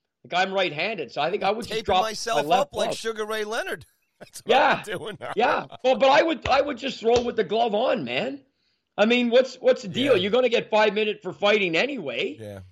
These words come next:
Speaker 1: Pro-, protect the right hand. Leave the glove on.
Speaker 2: Yeah.
Speaker 1: But, um, you know, you see those guys fight, and they're smacking the visor. Now, it's true, when the adrenaline's going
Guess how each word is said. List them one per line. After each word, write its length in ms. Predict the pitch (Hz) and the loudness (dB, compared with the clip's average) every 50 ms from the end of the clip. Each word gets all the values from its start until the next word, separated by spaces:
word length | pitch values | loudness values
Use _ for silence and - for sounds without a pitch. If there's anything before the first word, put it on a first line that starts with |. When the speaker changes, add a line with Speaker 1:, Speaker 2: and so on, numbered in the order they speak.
| _ _ _ | _ _ _
Speaker 1:
Pro-, 120 | - 208 196 - - _ - | -10 -10 -10 -10 -16 _ -8
protect 380 | 208 202 202 226 226 226 233 220 | -8 -8 -2 -2 -2 -2 -2 -4
the 80 | 214 | -2
right 220 | 208 226 226 220 190 | 0 2 0 2 2
hand. 340 | 196 254 285 269 214 156 147 | 2 0 0 0 -2 -2 -2
Leave 180 | 165 190 185 | -2 -2 -2
the 60 | 190 185 | -2 -2
glove 300 | 151 202 208 220 214 190 | 2 4 4 4 4 4
on. 340 | 208 254 269 262 170 - - - _ _ 92 | 2 0 0 0 -2 -6 -12 -16 _ _ _
Speaker 2:
Yeah. 200 | 98 98 101 98 92 - _ _ - | -18 -16 -16 -16 -18 -20 _ _ 0
Speaker 1:
But, 280 | 160 160 156 156 - 156 | 2 2 2 2 0 2
um, 480 | 156 147 151 147 143 135 127 120 123 - _ _ | 4 6 6 6 4 2 -4 -10 -12 -16 _ _
you 100 | 143 147 | -8 -4
know, 80 | 156 170 | -2 -2
you 100 | 175 156 | -2 -2
see 220 | 143 - 202 214 220 | -4 -6 -6 -2 0
those 240 | 214 180 156 131 110 | 2 2 2 0 2
guys 440 | 147 147 160 185 165 135 117 - - | 0 2 2 2 -2 -4 -8 -12 -16
fight, 380 | _ - 160 175 202 180 139 120 | _ 0 2 2 2 2 0 -4
and 100 | 120 117 | -4 -4
they're 160 | 120 120 120 | -6 -6 -6
smacking 840 | 113 - - - - 135 139 147 170 185 196 208 214 - 175 139 120 | -10 -14 -18 -18 -14 -10 -8 -2 -2 0 0 0 -4 -6 -6 -6 -6
the 80 | 110 104 | -6 -10
visor. 680 | 101 95 95 123 143 175 202 214 196 151 107 107 - _ _ _ - _ _ - | -10 -12 -10 -8 -6 -2 0 0 0 -2 -4 -14 -16 _ _ _ -20 _ _ 0
Now, 180 | 196 214 208 214 | 4 4 6 4
it's 120 | 202 208 | 4 0
true, 180 | - - 262 247 | -2 -4 -4 -2
when 120 | 214 196 185 | 0 0 2
the 120 | 175 180 | 2 0
adrenaline's 480 | 160 - 208 220 240 247 247 240 208 151 | 2 4 4 4 4 4 0 -2 -4 -4
going 440 | - 175 160 160 165 202 233 240 | -2 0 2 2 2 0 -2 -6